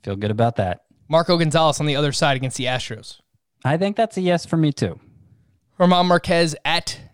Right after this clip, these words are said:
Speaker 2: the Giants with no Yastrzemski.
Speaker 1: Well, yeah, Marquez on the road. That's always a good thing.
Speaker 2: Johnny Cueto on the other side versus the Rockies in Oracle.
Speaker 1: I don't really trust him, and he's capable of delivering a good start,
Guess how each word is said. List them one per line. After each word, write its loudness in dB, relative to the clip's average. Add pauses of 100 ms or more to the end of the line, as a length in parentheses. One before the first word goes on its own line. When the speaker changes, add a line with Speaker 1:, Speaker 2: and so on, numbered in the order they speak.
(180)
Speaker 2:
the -6
Giants -2
with -14
no -4
Yastrzemski. -8 (1160)
Speaker 1:
Well, 0
yeah, 2 (160)
Marquez -4 (220)
on 0
the -2
road. 0 (420)
That's -4
always 2
a -2
good -4
thing. -2 (480)
Speaker 2:
Johnny 0
Cueto 2
on 2
the 0
other 0
side -2
versus -4
the -6
Rockies -6
in -10
Oracle. -4 (1300)
Speaker 1:
I 4
don't 2
really 2
trust -2
him, 2
and 0
he's -2
capable 2
of 0
delivering 2
a 0
good 0
start, 0